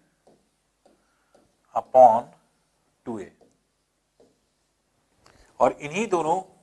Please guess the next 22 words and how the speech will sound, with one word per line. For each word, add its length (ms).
आंतरिक 400
कोणों 240
का 120
अनुपात 600
जो 120
है, 240
ये 100
टू 240
is 100
to 120
थ्री 180
दे 140
रहा 160
है। 140
अब 100
इसी 180
को 140
केवल 280
आपको 300
सॉल्व 380
करना 200
होगा। 280